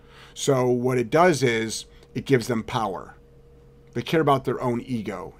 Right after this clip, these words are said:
See, they're, everyone has an ego, and egos are fueled in different, in different ways. My ego is fueled by the, the success that all of you have.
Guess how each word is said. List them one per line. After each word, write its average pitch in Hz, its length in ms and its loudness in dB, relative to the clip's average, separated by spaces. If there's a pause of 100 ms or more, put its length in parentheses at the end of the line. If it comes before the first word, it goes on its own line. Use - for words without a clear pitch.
See, 139 160 -2
they're, 135 200 2 (120)
everyone 202 260 6
has 165 180 2
an 139 140 -2
ego, 131 420 2
and 113 140 -4
egos 131 320 0
are 113 80 -6
fueled 120 400 -2
in 110 100 -2
different, 107 380 -8 (240)
in 127 120 -6
different 107 300 -2
ways. 131 440 0
My 131 160 0
ego 135 340 0
is 110 140 -4
fueled 120 320 -2
by 113 160 -2
the, 110 240 -6
the 120 100 -10
success 113 500 -6
that 110 200 -4 (320)
all 123 200 0
of 107 80 -4
you 139 200 4
have. 110 300 -8